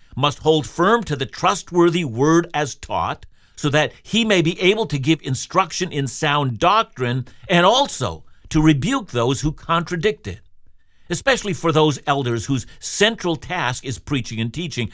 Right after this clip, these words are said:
I would argue that they should have shown a great deal of competence in the Scriptures.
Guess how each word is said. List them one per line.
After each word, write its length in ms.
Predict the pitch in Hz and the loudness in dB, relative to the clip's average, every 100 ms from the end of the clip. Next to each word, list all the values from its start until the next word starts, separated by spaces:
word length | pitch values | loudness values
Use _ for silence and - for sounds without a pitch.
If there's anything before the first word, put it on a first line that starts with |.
| - - | -14 0
I 200 | 143 233 | 2 2
would 160 | 247 | 4
argue 540 | 214 208 107 82 95 123 _ - | 4 4 0 -6 -12 -14 _ -2
that 140 | 156 | -2
they 140 | - 143 | 2 0
should 320 | - 220 240 | 0 -2 -2
have 260 | 160 185 147 | 0 -2 -2
shown 320 | 147 139 147 | 0 0 0
a 100 | 143 | -2
great 480 | 123 101 156 226 208 | -4 -2 0 0 -2
deal 340 | 151 160 156 - - | -2 0 0 -2 -6
of 200 | 147 - | -6 -6
competence 680 | - 165 151 170 139 143 - | -4 0 0 -2 -4 -4 -6
in 140 | 135 | -4
the 80 | 127 | -4
Scriptures. 720 | 139 170 151 - - - - | -4 -4 -4 -6 -16 -16 -20